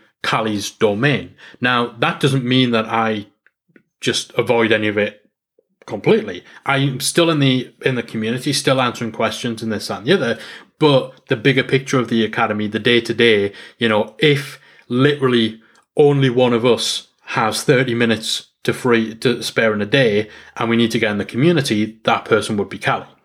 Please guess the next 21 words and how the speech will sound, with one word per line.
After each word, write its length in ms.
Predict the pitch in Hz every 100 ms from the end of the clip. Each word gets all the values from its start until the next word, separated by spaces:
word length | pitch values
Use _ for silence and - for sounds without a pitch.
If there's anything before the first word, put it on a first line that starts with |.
| _ - _ -
All 60 |
right, 140 | 107 120
that's 200 | 117 -
her 120 | 110
domain. 380 | 98 104 117 90 - - -
Um, 500 | 120 117 110 107 101 _ _ _ _ _ -
there's 640 | - 143 127 117 - - - _
aspects 480 | - 123 - 120 -
of 100 | 110
our 120 | 107
marketing 640 | 110 175 196 131 110 113 - - _
which 200 | - 113
are 200 | 113 104
our 180 | - 202
domain. 380 | 226 101 87 90
The 60 | 104
podcast 520 | 165 202 - 98 -
is 100 | 104
obviously 280 | 95 - 104
our 160 | 92
domain. 360 | 92 95 90